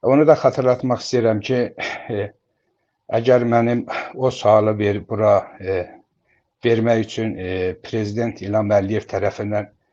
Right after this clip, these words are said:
görəvləndirdi-, görəvləndirildiyimi düşünənlər varsa və Qurban bəyin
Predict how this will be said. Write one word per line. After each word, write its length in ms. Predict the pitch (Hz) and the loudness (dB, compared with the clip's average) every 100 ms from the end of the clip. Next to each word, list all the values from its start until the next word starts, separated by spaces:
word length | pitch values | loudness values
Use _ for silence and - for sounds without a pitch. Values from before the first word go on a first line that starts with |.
| _ _ _ _ | _ _ _ _
görəvləndirdi-, 1000 | 120 113 110 107 104 101 104 101 98 98 110 | 2 4 4 2 0 0 -2 -4 -6 -10 -4
görəvləndirildiyimi 1200 | 117 110 107 107 107 98 110 104 104 113 113 117 - - | 0 2 2 0 0 0 0 0 0 0 0 -2 -6 -12
düşünənlər 880 | - - 110 110 95 - 107 98 98 | -16 -12 -4 -2 -2 -6 -4 -2 2
varsa 360 | 104 104 123 107 | 2 2 -2 0
və 200 | 107 104 | 0 -2
Qurban 380 | - 98 104 95 | -4 -2 -2 0
bəyin 320 | 95 95 92 | -2 -2 -4